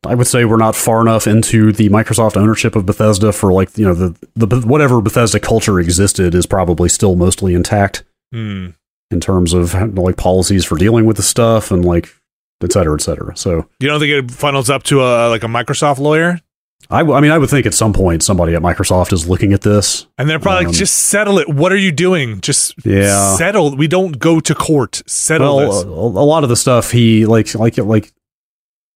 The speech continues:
Speaker 1: it, it seemed like his biggest request to them was to take down that post that they originally put up that threw him under the bus for this whole thing. And they, to hear him tell it, they kept going back to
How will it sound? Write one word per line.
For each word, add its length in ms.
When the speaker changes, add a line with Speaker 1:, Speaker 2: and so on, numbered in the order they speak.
Speaker 1:
it, 220
it 140
seemed 160
like 160
his 160
biggest 320
request 460
to 40
them 280
was 140
to 120
take 180
down 220
that 200
post 420
that 80
they 120
originally 360
put 160
up 240
that 120
threw 180
him 180
under 140
the 80
bus 200
for 140
this 140
whole 120
thing. 380
And 180
they, 260
to 100
hear 180
him 180
tell 240
it, 80
they 160
kept 260
going 300
back 240
to 420